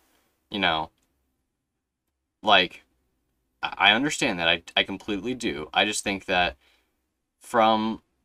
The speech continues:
you know, the aspect of after their first album, they started taking more of, like, a punk rock instead of Screamo, and then,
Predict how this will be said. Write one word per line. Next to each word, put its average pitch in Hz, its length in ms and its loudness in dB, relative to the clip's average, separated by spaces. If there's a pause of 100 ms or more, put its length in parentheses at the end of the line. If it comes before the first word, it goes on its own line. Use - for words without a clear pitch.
(300)
you 110 120 0
know, 95 400 0 (120)
the 107 140 -2
aspect 101 500 2
of 85 340 0 (420)
after 98 520 6
their 92 160 -2
first 101 320 -6
album, 90 420 2
they 95 80 -4
started 92 300 -4
taking 95 220 -6
more 90 120 -2
of, 87 80 -6
like, 95 100 -4
a 87 40 -2
punk 92 340 -8
rock 90 460 0 (800)
instead 92 300 -2
of 90 60 -6
Screamo, 98 640 -2
and 95 180 -4
then, 87 420 -4